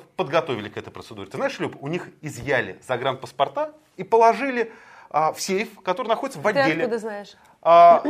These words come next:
Speaker 2: <clears throat>
Speaker 1: слышал.
Speaker 2: Погода?
Speaker 1: <laughs> Слышал, Люба, такие вещи. И они уже давно переживают, ка-, знаешь, там некоторые даже, получается, за какие-то мелкие взятки ум-, а, достают свои загранники и катаются там с женами.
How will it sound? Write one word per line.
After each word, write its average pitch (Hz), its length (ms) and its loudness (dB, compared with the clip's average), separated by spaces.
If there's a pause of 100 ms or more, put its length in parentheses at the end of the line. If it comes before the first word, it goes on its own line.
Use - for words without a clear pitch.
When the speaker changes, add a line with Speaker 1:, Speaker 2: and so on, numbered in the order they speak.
Speaker 2:
<clears throat> 285 160 2
Speaker 1:
слышал. 320 500 0
Speaker 2:
Погода? 262 560 0 (120)
Speaker 1:
<laughs> - 180 -6
Слышал, 247 480 2
Люба, 208 360 2
такие 185 460 -2
вещи. 165 340 -4 (500)
И - 60 0
они 202 240 0
уже 196 300 -6
давно 220 640 -2
переживают, 220 600 -4
ка-, 160 180 -6
знаешь, 190 160 -6
там 131 240 -10
некоторые 156 500 -4
даже, 139 260 2
получается, 147 400 -10
за - 120 -16
какие-то - 260 -16
мелкие 139 380 -6
взятки 131 480 -6 (360)
ум-, 147 280 -10
а, 120 480 6
достают 147 400 -2
свои 123 180 -4
загранники 233 560 -4
и 208 320 -8
катаются 185 460 -2
там 131 200 -4
с 117 40 -6
женами. 165 600 -6